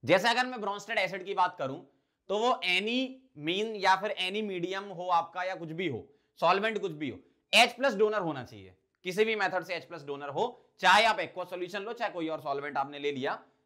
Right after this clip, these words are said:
चाहे वाटर आपने सॉल्वेंट ले लिया है, कोई और ले लिया, मतलब एच प्लस डोनर स्पीसी हमेशा क्या रहेगी? ब्रॉन्स्टेड एसिड रहेगी। तो मैं सीधा सीधा लिख रहा हूं क्या? एच प्लस डोनर by any method,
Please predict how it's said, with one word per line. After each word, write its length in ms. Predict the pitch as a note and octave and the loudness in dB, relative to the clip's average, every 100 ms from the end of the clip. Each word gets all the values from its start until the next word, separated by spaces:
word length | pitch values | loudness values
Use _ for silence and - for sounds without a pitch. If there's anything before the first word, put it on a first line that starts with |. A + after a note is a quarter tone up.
| - | 0
चाहे 120 | D3 | 2
वाटर 220 | D3+ D#3 | 2 2
आपने 220 | F#3+ G3 | 2 0
सॉल्वेंट 300 | G3 G3 G#3 | -6 -6 -4
ले 80 | G#3 | -4
लिया 160 | G3+ A3+ | -2 -2
है, 80 | A3+ | 0
कोई 200 | G3 D#3 | -2 -2
और 80 | |
ले 120 | B2+ G#2+ | -4 -8
लिया, 120 | A2+ | -6
मतलब 560 | D#3+ G3+ A#3 - _ - | 0 2 2 0 _ 2
एच 240 | F#3+ G#3+ - | 2 2 0
प्लस 180 | B3+ | -2
डोनर 380 | G3+ F#3+ F#3+ G#3+ | 0 -2 -2 -6
स्पीसी 320 | F#3 G3+ F#3 | -8 -12 -12
हमेशा 320 | F#3 F3 F3 F3+ | -12 -10 -12 -6
क्या 140 | F3+ | -4
रहेगी? 540 | E3+ D3 C#3+ F3 C4+ - _ A#2 | -4 -4 -4 -2 -4 -8 _ -6
ब्रॉन्स्टेड 680 | C#3+ D#3 D#3 - G3 A3+ - | -2 -2 -2 -4 -2 -2 -6
एसिड 280 | C#3 C#3 A#2 | -8 -6 -8
रहेगी। 340 | A2+ G#2+ G#2 | -8 -10 -12
तो 100 | A2 | -12
मैं 120 | C#3+ | -12
सीधा 260 | D3 D#3+ E3+ | -12 -8 -6
सीधा 220 | D#3+ D3+ | -6 -8
लिख 140 | D3 C#3 | -8 -6
रहा 100 | C#3 | -8
हूं 100 | B2 | 0
क्या? 460 | D3+ D3+ - _ _ _ _ _ - | 4 4 2 _ _ _ _ _ 0
एच 200 | E3+ E3+ | 0 0
प्लस 300 | F#3 G3+ D3+ | -2 -4 -2
डोनर 440 | B2 A2 F#2 - _ _ _ _ _ _ _ _ _ _ _ _ _ _ _ _ _ - | -6 -8 -10 -20 _ _ _ _ _ _ _ _ _ _ _ _ _ _ _ _ _ -4
by 200 | A#2+ F3+ | 4 6
any 340 | F3+ E3+ F#3 | 6 0 -2
method, 340 | E3 A#2+ A2+ | -4 -6 -8